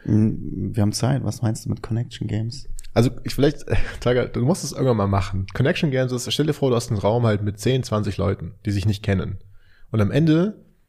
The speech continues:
Speaker 2: das ist bei jeder Orgie und so weiter, sind auch diese Connection Games. Ein Beispiel ist, es ist Musik,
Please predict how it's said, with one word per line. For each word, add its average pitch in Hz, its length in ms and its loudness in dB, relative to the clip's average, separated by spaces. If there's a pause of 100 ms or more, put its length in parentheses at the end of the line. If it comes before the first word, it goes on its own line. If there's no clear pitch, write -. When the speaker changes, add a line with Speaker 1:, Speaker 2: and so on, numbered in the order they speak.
(540)
Speaker 2:
das 104 140 0
ist 113 140 -2
bei - 60 2
jeder 117 240 4
Orgie 110 320 4
und 104 120 -2
so 95 100 -8
weiter, 101 260 0
sind 95 120 -4
auch 92 100 -4
diese 101 180 -2
Connection 98 380 -4
Games. - 400 -8 (3000)
Ein 151 180 4
Beispiel 135 360 6
ist, - 280 -4 (2250)
es - 120 2
ist 107 140 0
Musik, 110 400 4